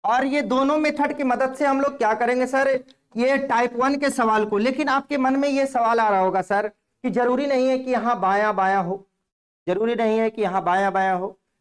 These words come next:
सर, नेचर टू में आपको क्या देखने को मिल सकता है सर? यहाँ तो आपको देखने को मिला सर बायां बायां, यहाँ अगले नेचर में आपको दायां दायां भी देखने को मिल सकता सर।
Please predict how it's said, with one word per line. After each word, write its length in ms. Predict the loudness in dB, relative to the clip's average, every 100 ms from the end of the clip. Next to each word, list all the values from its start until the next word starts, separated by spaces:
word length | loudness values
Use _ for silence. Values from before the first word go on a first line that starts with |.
| _ _ -4
सर, 100 | 0
नेचर 380 | 0 0 -2
टू 120 | 0 -2
में 120 | 0
आपको 400 | 0 0 -2 -2
क्या 220 | 0 -2 0
देखने 280 | 0 -2 -2
को 100 | 0
मिल 180 | 0 0
सकता 280 | -4 -2 -2
है 80 |
सर? 200 | 0 -2
यहाँ 300 | -2 -2 -2
तो 80 | -2
आपको 280 | 0 0 -2
देखने 300 | -2 -2 -2 -2
को 100 | -2
मिला 220 | 0 -2
सर 180 | -2 -2
बायां 320 | 0 0 2
बायां, 300 | 0 0 0 -4 -20 _ -2
यहाँ 380 | 0 2 2
अगले 220 | 0 0 0
नेचर 340 | 0 0 0
में 100 | 2
आपको 320 | 0 0 -2 -2
दायां 340 | 2 2 2
दायां 260 | 2 2 2
भी 100 | 0
देखने 300 | -2 -2 -2
को 120 | -2 -2
मिल 160 | -2
सकता 320 | -4 -6 -6 -8
सर। 160 | -8